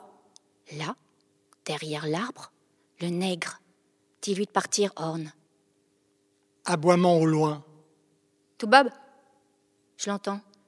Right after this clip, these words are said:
Speaker 1: Il traîne près de l'égout. Qu'il y tombe. Je ne bougerai pas.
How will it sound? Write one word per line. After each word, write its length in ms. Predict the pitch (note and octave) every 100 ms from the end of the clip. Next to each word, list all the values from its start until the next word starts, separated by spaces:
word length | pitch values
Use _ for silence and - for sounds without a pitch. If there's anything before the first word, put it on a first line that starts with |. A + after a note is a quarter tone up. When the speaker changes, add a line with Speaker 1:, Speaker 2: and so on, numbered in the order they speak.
| _ _ _
Speaker 1:
Il 100 | F3
traîne 320 | - - A3+
près 180 | A3+ G#3
de 80 | F3+
l'égout. 320 | G3 F3 G#3 - _ _ _ -
Qu'il 180 | - G3
y 80 |
tombe. 320 | F#3 G3 G3 D3+ - _ _ _ -
Je 140 | -
ne 80 | F#3
bougerai 380 | G3+ G3+ F#3+ F#3
pas. 260 | - F#3